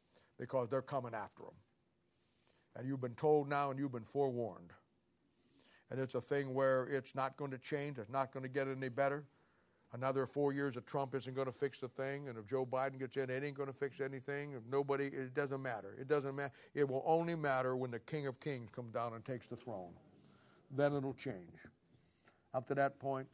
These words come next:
get it. It's a continuation of this generation. It has to happen for him to come back. And everything you're seeing right now is a setup for the nation of Israel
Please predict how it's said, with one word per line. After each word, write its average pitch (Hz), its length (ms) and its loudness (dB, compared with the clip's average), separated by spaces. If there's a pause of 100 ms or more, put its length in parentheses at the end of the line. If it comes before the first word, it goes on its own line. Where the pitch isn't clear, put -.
(160)
get 156 180 0
it. 117 220 -6
It's 110 160 -14
a 110 60 -12
continuation 135 840 -4
of 104 80 -12
this 110 140 -8
generation. 113 680 -8
It 104 80 -12
has 131 440 -6
to 214 100 -2
happen 175 400 -4 (1400)
for 113 100 -6
him 117 160 -4
to 113 60 -8
come 113 180 -10
back. 95 240 -12 (1400)
And 104 120 -14
everything 147 540 0
you're 139 160 -2
seeing 131 340 -4
right 123 220 -2
now 117 300 -4
is 104 120 -8
a 98 80 -12 (140)
setup 92 320 -6 (2000)
for 120 80 -6
the 120 60 -4
nation 127 380 -4
of 123 100 -2
Israel 107 500 -4